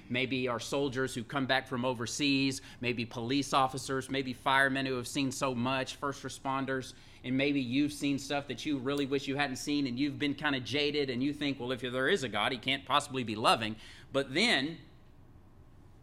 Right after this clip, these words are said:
but what happens here? I wanna assure you that Jesus stands ready to save even those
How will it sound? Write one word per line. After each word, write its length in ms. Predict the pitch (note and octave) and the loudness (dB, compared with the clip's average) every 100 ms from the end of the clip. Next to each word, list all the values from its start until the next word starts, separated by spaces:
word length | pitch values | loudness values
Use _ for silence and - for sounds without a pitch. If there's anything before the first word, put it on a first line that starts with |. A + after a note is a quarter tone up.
| - - | -20 -20
but 120 | - | -18
what 100 | C#3+ | -12
happens 380 | C#3+ D#3 C3+ A#2+ | -6 -6 -4 -6
here? 320 | G3+ A#2 F2 - - - - - - - - - - - C#3 | -6 -8 -10 -14 -20 -20 -20 -20 -20 -20 -20 -20 -20 -12 -4
I 80 | |
wanna 240 | E3+ D3+ B2 | -2 0 -2
assure 380 | A2+ - D#3 A#2+ | -4 -2 0 0
you 460 | D3 A#3 E2+ A2 - - - - - - | -2 -6 -8 -10 -14 -20 -20 -20 -20 -14
that 180 | A#2+ | -12
Jesus 760 | A#2+ C#3 B2+ A#2+ A2+ - - - - - - - - | -4 -4 -2 -6 -10 -12 -16 -18 -20 -20 -20 -20 -20
stands 720 | - - C3 A#2+ A#2+ A#2 - - - | -14 -8 -6 -4 -6 -8 -12 -18 -10
ready 460 | A2 B2 A#2 A2+ - - | -6 -6 -6 -6 -10 -16
to 100 | G2 | -14
save 640 | - - A#2 G2+ F2+ F#2 - - - - | -12 -6 -6 -6 -10 -14 -18 -20 -20 -14
even 400 | A2+ B2+ B2+ A#2+ | -8 -6 -6 -8
those 560 | A2 A2+ A2 G#2 - | -6 -6 -4 -6 -8